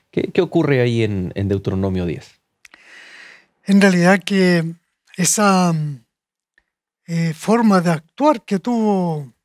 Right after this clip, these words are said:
Speaker 2: Moisés al quebrar la tabla, como bien tú decías, era una expresión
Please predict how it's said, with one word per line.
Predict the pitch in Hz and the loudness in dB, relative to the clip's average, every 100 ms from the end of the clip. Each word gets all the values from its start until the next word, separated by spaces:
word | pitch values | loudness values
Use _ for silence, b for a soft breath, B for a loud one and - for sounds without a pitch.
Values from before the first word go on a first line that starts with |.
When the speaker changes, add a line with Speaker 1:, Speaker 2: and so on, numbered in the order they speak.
| - | -8
Speaker 2:
Moisés | 180 175 147 - 277 208 - - _ _ _ _ _ _ _ _ | -4 -2 -2 -2 0 0 -4 -12 _ _ _ _ _ _ _ _
al | 202 196 | -2 -2
quebrar | - 180 165 180 220 | -2 -6 0 2 2
la | 226 | 0
tabla, | 185 240 240 226 247 202 - | -2 -2 -2 0 -4 -4 -6
como | 180 175 | -2 -2
bien | 156 202 277 | 0 0 0
tú | 254 269 | 0 -2
decías, | 254 214 262 269 254 _ _ _ _ - | 0 -2 -2 -4 -4 _ _ _ _ -2
era | 208 247 | 0 2
una | 240 214 | 2 0
expresión | - _ - 190 160 - 277 311 320 | -2 _ -6 -4 -2 -2 0 0 -2